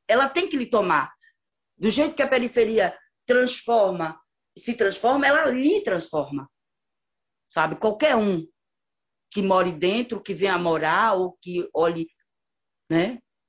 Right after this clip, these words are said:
um outro. E a minha arte, eu quero cada vez mais voltar pra isso, sabe, Mona Lisa? Voltar pra esse lado, sabe? É, ter esse olhar dessa, de, ter esse, é, esse olhar humano,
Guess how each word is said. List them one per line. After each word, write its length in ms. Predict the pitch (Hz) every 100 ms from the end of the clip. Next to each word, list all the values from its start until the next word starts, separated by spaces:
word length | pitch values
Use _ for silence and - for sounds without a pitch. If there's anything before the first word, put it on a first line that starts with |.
| -
um 140 | 156
outro. 340 | 160 - 175
E 220 | 175 - 185
a 40 |
minha 200 | 196 226
arte, 380 | 208 208 233 - 240 220 202
eu 320 | 202 226 214 _ _ _ _ -
quero 240 | 196 190
cada 260 | 214 196 202
vez 280 | 208 220
mais 540 | 180 156 156 202 - - _ _
voltar 440 | 156 220 220 190
pra 180 | 196 240
isso, 400 | 262 165 - 170
sabe, 360 | 165 175 170 226
Mona 260 | 240 202
Lisa? 300 | 170 156 151 - _ _
Voltar 340 | 185 190 196 185
pra 140 | 196
esse 180 | 202 -
lado, 420 | 214 156 143 151 _ _ _ _ _ _ _ -
sabe? 460 | 156 175 202 262 _ _ _ _ _ _ _ _
É, 420 | 151 165 165 165
ter 160 | 165 208
esse 280 | 196 202 214
olhar 300 | 196 185 185
dessa, 460 | 190 196 208 202 -
de, 320 | 160 160 165 _ _
ter 100 | -
esse, 220 | 190 190 - 202 -
é, 160 | 185 -
esse 180 | 185 208
olhar 240 | 196 196
humano, 480 | 208 190 165 147 147